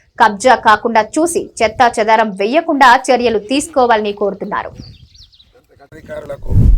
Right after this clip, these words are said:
Speaker 2: నమస్కారం, నమస్కారం తెలియజేస్తూ, గత ప్రభుత్వం తొమ్మిది సంవత్సరాల కింద, తొమ్మిది పది సంవత్సరాల కింద ముస్లిం మైనారిటీ కొరకు, రుద్రంగి ముస్లిం మైనారిటీ కొరకు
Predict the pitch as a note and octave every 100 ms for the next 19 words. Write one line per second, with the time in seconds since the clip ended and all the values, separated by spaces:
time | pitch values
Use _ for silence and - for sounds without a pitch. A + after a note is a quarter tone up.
0 | - D#3 E3 - C#3+ A#2+ - - - -
1 | - - - - - - - - C3+ D#3+
2 | G3+ F#3 D#3+ D3+ E3+ E3 - - C3+ -
3 | - - - - - - - - - -
4 | - - - - F3+ G3+ - G3 E3 F3
5 | F#3 F3+ F3+ F3+ F#3 F3 F3 E3+ D#3 D#3
6 | D#3+ D3 D#3 D#3+ D#3+ D#3+ D#3+ E3 - D#3+
7 | D3+ - D3 C#3 - _ _ _ _ _
8 | _ _ _ _ _ _ _ _ _ -
9 | - - - - F#3 F#3 F#3 - F3 E3+
10 | E3+ D3+ - F#3 E3+ D3+ D3+ F3 D#3+ D#3
11 | E3+ - - D3+ D3 F#3+